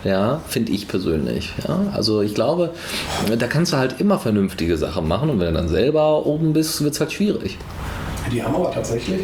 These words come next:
Speaker 2: was so wirtschaftliche Sachen angeht und so,
Speaker 1: Mhm.
Speaker 2: haben die ja durchaus mal Ansätze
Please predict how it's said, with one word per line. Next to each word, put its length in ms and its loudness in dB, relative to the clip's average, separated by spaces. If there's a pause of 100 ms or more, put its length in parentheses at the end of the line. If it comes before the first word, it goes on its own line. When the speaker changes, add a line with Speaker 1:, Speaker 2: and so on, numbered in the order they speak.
(480)
Speaker 2:
was 120 -2
so 140 -2
wirtschaftliche 560 -2
Sachen 240 -2
angeht 460 -2
und 100 -4
so, 140 -2
Speaker 1:
Mhm. 280 0 (280)
Speaker 2:
haben 120 0
die 100 0
ja 120 0
durchaus 600 -2
mal 160 0
Ansätze 520 -2